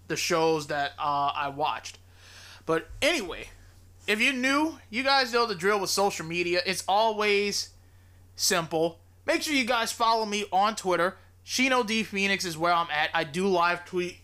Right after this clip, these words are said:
uh, for Raw, for SmackDown, for N X T, A E W Dynamite, and on rare occasions, N X T U K, Impact, Ring of Honor, M L W, and other wrestling promotions. Uh,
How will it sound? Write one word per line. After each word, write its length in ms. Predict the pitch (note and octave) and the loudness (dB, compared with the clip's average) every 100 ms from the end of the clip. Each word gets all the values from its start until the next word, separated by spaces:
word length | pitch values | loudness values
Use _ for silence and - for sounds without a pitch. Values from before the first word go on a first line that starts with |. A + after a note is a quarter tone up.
| - | 0
uh, 240 | E3 D#3+ | 2 2
for 240 | D#3 D3+ | 2 -2
Raw, 400 | D3 F3 F#3 F3+ | 2 2 4 2
for 160 | F3+ D3+ | 0 -4
SmackDown, 960 | C3 D3+ D#3+ F#3 F3+ F3 E3+ D#3+ D#3 D#3 - - - | -12 -6 -2 0 -2 -2 0 0 0 -4 -16 -20 -20
for 160 | - - | -16 -6
N 160 | F#3 G3 | -2 0
X 240 | F3+ - | 0 -2
T, 540 | - F#3+ F#3 F3+ F3 F3 - - - - - | -6 -2 -2 -2 -4 -8 -20 -20 -20 -20 -6
A 80 | G3 | -2
E 220 | G3+ G3 | 0 0
W 360 | E3+ F3+ F#3 F#3 | 0 0 0 -2
Dynamite, 600 | E3 E3 E3+ D#3+ D#3 E3 | 0 2 2 2 2 0
and 100 | E3+ | 0
on 200 | G3+ D4 | 2 2
rare 200 | C4 C4 | 2 2
occasions, 560 | B3+ A#3+ G#3+ G#3+ G3+ G3 | 0 0 0 0 -4 -4
N 120 | G#3 | 0
X 200 | G#3+ G3+ | 0 0
T 100 | - G#3 | -2 -2
U 160 | F#3+ F#3 | -2 -4
K, 460 | - E3+ E3+ E3+ | -2 2 2 0
Impact, 720 | E3+ F3 F3+ E3+ F3 E3 D#3+ D3+ | 0 0 -2 -2 0 0 0 -2
Ring 240 | E3 F#3+ | -2 0
of 160 | E3+ D3+ | 0 0
Honor, 420 | D#3 D#3 D3+ D3+ - - - - - - - | 0 0 -2 -6 -10 -20 -20 -20 -20 -20 -4
M 200 | G#3 A3+ | 0 2
L 140 | G#3 F#3 | 2 2
W, 520 | F3+ F3+ F3 E3+ F3 | 0 0 0 -2 -2
and 140 | E3 | -2
other 220 | G3 G#3+ | 0 0
wrestling 420 | E3+ D#3+ - E3 D3 | 0 -2 -2 -2 -4
promotions. 800 | D#3 F#3+ G#3+ - - - - - - - - - - | -2 0 0 -6 -12 -14 -14 -18 -20 -20 -20 -20 -4
Uh, 420 | E3+ D#3+ D#3 D3+ | 0 4 4 2